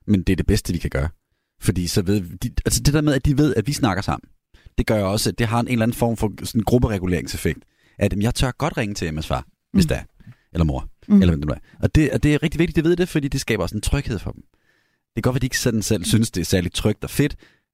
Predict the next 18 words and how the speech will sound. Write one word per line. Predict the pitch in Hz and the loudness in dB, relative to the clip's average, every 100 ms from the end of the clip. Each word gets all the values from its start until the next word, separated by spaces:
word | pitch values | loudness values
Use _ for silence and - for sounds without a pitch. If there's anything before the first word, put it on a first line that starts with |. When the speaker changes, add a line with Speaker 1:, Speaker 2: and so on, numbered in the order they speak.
| _ _ - | _ _ -2
Speaker 1:
men | 110 - | 0 0
i | |
sidste | - 123 - 107 | 2 2 2 0
ende, | 110 | 0
så | 82 | 0
er | 90 | -2
det | - | -4
det, | 95 | -4
der | 95 | -4
skaber | - 95 95 | -2 -2 0
noget | 95 | -2
tryghed | - 87 - 90 | -2 -2 -2 -4
for | - | -2
dem, | 87 95 | -2 -6
som | - 82 | -10 -4
gør, | 80 82 | -2 0
at | 76 - | -4 -4
de | 82 | -6